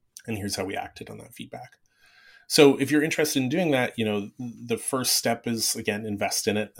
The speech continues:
<laughs> It's not something that you can just, like, throw together and then never attend. Um, you have to really go and share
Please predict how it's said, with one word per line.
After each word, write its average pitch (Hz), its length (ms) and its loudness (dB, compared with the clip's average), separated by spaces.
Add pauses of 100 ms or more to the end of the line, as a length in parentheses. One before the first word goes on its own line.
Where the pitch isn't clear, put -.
(120)
<laughs> - 160 -12
It's 104 200 -4
not 101 220 -4
something 107 360 0
that 98 120 -4
you 98 140 -6
can 95 180 -6
just, - 240 -4
like, 92 240 -6 (420)
throw 143 160 10
together 113 480 6
and 98 200 -2
then 95 160 -4
never 95 240 -2
attend. 92 560 -8 (120)
Um, 92 160 -16
you 98 120 -8
have - 260 -8
to - 140 -10
really 92 200 -6
go 90 400 -8
and 92 120 -12
share 92 480 -4